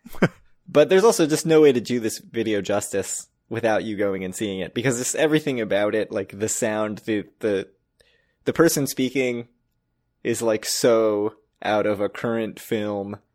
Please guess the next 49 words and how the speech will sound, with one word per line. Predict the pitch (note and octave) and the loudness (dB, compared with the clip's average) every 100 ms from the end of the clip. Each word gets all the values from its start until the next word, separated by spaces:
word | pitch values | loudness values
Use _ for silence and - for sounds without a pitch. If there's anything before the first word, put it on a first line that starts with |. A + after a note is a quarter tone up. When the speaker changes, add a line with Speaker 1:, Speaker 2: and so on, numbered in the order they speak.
| _ _ - | _ _ -6
Speaker 2:
like, | G2 - _ _ _ | -6 -6 _ _ _
in | C#3 A2+ | -6 -4
Captain | - B2+ - B2+ | 2 2 2 -2
America | G#2+ G2 G2+ G#2+ G#2+ G#2 - | -2 -2 -2 0 0 0 -4
when | G2+ G2 | -8 -8
he's | A2+ G2+ - | -8 -6 -4
back | G2+ G2+ | -4 -4
in | G#2+ | -8
the | G2 F#2+ - _ | -6 -10 -12 _
twenties. | - G2 G#2+ - - | -4 -4 -4 -8 -4
Well, | G#2+ | -4
<laughs> | A#2 - | -4 -4
I | A#2 | -6
don't | |
remember. | F#2+ G2 G#2 - - | -6 -6 -8 -10 -6
Was | |
Captain | - A2+ A#2+ | -2 -2 -2
America | A2 A#2 | -4 -2
the | A2 | -2
forties | A2 G#2 A2 - _ G#2 | -2 -2 -4 -10 _ -2
or | |
was | G2+ G2+ | 0 0
it | |
World | G2+ G#2 | 0 2
Speaker 1:
He | |
Speaker 2:
War | C3+ | 2
Speaker 1:
was, | F#2+ | 2
Speaker 2:
One? | F#2+ F#2+ _ _ | -2 -8 _ _
Speaker 1:
he | D3+ | -2
was, | B2+ - - | 0 -2 -4
no, | A#2+ | -2
it | G#2 | 0
was | G#2+ | -2
World | G2 G2 | -4 -6
War | G2+ | -8
Two. | - - _ _ _ | -10 -14 _ _ _
Speaker 2:
Uh, | B2 G#2+ A#2 B2+ - C#3 - E3 D3+ | -2 0 0 -2 -2 -2 -2 -4 -4
<laughs> | - A3 - F#3 | -6 -16 -16 0
yeah, | D3+ A2+ | 4 4
so, | A2+ B2+ G#2 - _ - _ - | 4 2 2 -2 _ -20 _ -2
you | C3 | 0
know, | G#2 G#2 - | 0 -4 -6
the | B2 C#3 | 0 4
newsreel | D#3+ D#3+ - B2+ A#2+ A2 | 6 4 4 2 4 4
of | A2+ | 2
that | A2 A2 | 0 -2
kind | A2+ | -4
of | G2 | -6
stuff. | - F#2+ F#2 - | -4 -4 -4 -8